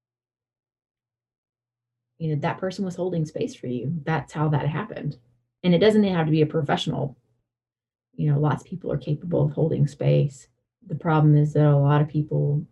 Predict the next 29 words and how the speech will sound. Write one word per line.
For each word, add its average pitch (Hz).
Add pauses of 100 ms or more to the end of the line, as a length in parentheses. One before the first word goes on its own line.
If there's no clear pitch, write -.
don't 139
necessarily 151
have 139
access 147
to -
a 151
person 143
in 139
their 135
personal 147
life 135
that -
they 139
feel 147
like 135 (1400)
unconditionally 156
loves 143
them 143
to 147
deg-, 147
the 151
degree 147
that -
they 147
could 165
hold 190
space 202
for 208
them 214